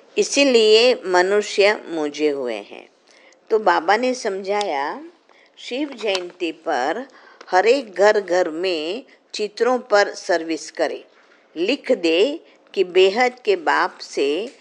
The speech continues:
इक्कीस जन्मों के लिए स्वर्ग की बादशाही सेकंड में कैसे मिलती है, सो आकर के समझो। <clears throat>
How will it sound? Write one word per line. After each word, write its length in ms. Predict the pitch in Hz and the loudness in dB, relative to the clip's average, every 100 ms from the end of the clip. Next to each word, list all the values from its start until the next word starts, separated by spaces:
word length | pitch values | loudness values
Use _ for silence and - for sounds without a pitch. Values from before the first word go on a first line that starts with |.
| - - _ 202 | -20 -20 _ -2
इक्कीस 600 | 185 - 269 277 202 - | -2 -4 -4 -4 -4 -2
जन्मों 420 | 165 170 196 208 | 0 0 -2 -2
के 240 | 208 190 | -2 -2
लिए 600 | 151 147 143 175 214 240 _ _ _ | -2 -6 -4 -2 -2 -4 _ _ _
स्वर्ग 600 | - - 202 240 240 233 - | -18 0 4 4 0 -12 -10
की 160 | 233 | -8
बादशाही 1000 | 202 156 156 - - 185 202 170 180 240 - - _ | -4 -2 -2 -4 0 0 0 -2 -2 -4 -12 -20 _
सेकंड 640 | - - 180 - 220 226 226 | -14 -2 -2 -2 -2 -2 0
में 160 | 214 | -2
कैसे 440 | 208 190 180 - 285 | 0 -2 -2 -2 -2
मिलती 500 | 208 160 - 147 139 | -2 -4 -6 -10 -8
है, 380 | 147 147 151 - _ _ - | -6 -6 -6 -12 _ _ -16
सो 220 | - 220 | -4 -2
आकर 420 | - - - 165 | 0 -4 -2 -6
के 180 | - 185 | -2 -6
समझो। 500 | 180 147 131 - - _ _ _ _ _ - - _ | -4 -12 -12 -20 -20 _ _ _ _ _ -18 -18 _
<clears throat> 60 | - | -2